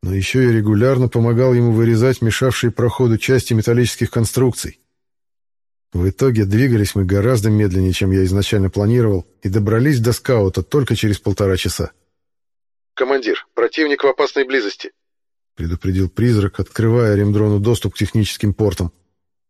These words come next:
Робот не суетился, но делал всё быстро, и через минуту оба контейнера были подключены к силовым и интерфейсным разъёмам скаута. «Лис, твой выход!»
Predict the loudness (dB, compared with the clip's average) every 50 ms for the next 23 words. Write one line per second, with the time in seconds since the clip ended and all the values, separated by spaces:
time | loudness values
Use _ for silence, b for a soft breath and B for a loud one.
0 | _ _ _ _ _ _ _ _ _ _ -4 -2 0 0 0 0 0 0 -2 0
1 | 0 2 0 0 2 2 0 0 0 0 -4 -12 -14 _ _ -6 -2 -2 0 2
2 | 2 2 2 2 2 0 -2 -2 0 0 0 -2 -2 -4 -8 -8 -8 _ _ _
3 | _ -6 -4 -2 0 0 2 2 2 2 2 2 2 2 2 2 2 2 2 2
4 | 0 0 0 2 2 2 2 2 2 2 2 2 2 0 0 -2 -4 -2 0 -2
5 | -2 0 0 0 0 0 -2 0 0 0 2 2 2 4 2 2 2 2 0 -2
6 | -2 0 0 -2 0 0 0 2 2 2 2 2 2 2 0 -2 -2 -2 0 2
7 | 2 0 0 -4 -12 _ _ _ _ _ _ _ _ _ _ _ _ _ _ _
8 | _ _ _ _ -2 0 2 2 0 0 0 2 2 4 4 4 4 2 0 -2
9 | -8 -8